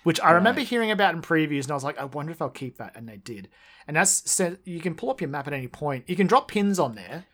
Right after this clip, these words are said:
Speaker 2: Yeah.
Speaker 1: and then you can open up your compass, and it'll point you towards it. But as far as the map goes, you not, you don't really know where you are. You can press a button to, like,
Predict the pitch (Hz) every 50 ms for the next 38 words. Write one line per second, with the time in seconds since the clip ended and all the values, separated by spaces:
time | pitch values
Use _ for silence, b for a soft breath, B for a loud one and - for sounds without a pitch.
0 | _ - 104 104 107 107 151 147 151 151 151 151 151 156 147 147 151 160 151 131
1 | 120 - - - 139 131 131 135 123 - 131 127 127 120 - - - 143 123 127
2 | 127 - 127 120 110 120 147 156 202 254 - - - 156 143 - - - - -
3 | - - 190 208 233 220 - 202 160 151 160 170 - - 160 147 160 185 180 170
4 | 143 151 175 185 _ - 151 143 165 196 190 185 170 160 151 147 143 143 131 135
5 | 127 127 127 127 123 - 131 131 143 185 - - B B B B B B B B
6 | - 143 139 156 - 220 233 - 254 180 - 180 170 170 160 156 165 156 151 139
7 | 135 135 - -